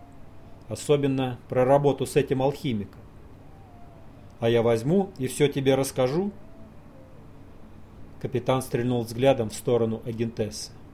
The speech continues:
Нет, на это не рассчитывали. Зачем меня завёз в этот отстойник? Чтоб послушать и посмотреть? Ну, ну, в общем, да. Капитан стал заикаться. Но я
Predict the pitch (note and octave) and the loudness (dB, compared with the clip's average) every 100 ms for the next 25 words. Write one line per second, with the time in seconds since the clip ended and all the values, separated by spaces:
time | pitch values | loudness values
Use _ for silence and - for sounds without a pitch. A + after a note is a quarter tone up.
0 | - - - - A#2+ A#2 G#2+ - - - | -20 -20 -20 -8 -2 -2 -2 -6 -20 -20
1 | - B2 B2 C#3 D3 D3+ C#3+ C#3 C#3 A#2 | -8 0 4 4 4 2 4 2 0 -6
2 | A2+ G2+ G2 A2 - - - - - - | -8 -10 -14 -16 -20 -20 -20 -20 -20 -20
3 | - - - - - - - A2 B2+ F3 | -20 -20 -20 -20 -20 -20 -6 -4 2 4
4 | C#3+ C#3 C3+ A#2+ C#3 D3 - B2+ A#2+ B2+ | 4 2 4 4 4 4 2 0 0 -2
5 | B2+ - C3+ A2+ G2+ - - - - - | -4 0 2 2 -4 -12 -20 -20 -20 0
6 | D3+ - C#3+ C#3+ D#3+ D3+ C#3+ C3+ - - | 0 4 2 2 0 0 -2 -4 -6 -4
7 | C3 B2+ D#3+ E3 - - - - - - | -2 2 0 0 -8 -20 -20 -20 -20 -20
8 | - - C3+ C#3+ C#3+ C#3+ C#3 C3 C3 C3+ | -20 -10 -6 -4 -2 0 2 2 0 0
9 | C#3+ D3 B2+ A2+ G#2+ C#3 C#3 E3 E3 C#3 | 0 0 -4 -8 2 2 2 -2 2 4
10 | B2 A#2+ - - - - - - - - | 4 2 -6 -20 -20 -20 -20 -20 -20 -20
11 | - - A2 A#2 C3 B2+ - B2 A2+ G#2+ | -16 -8 -6 -2 0 -2 -2 0 2 2
12 | A#2+ A#2 A#2 G2+ - A2 - - - B2 | -2 0 -4 -4 -10 -16 -18 -20 -12 -8
13 | B2+ C3 C3+ C3+ C3+ C#3 C#3+ D3+ D#3+ D3+ | -6 -4 -4 -2 0 0 2 4 4 2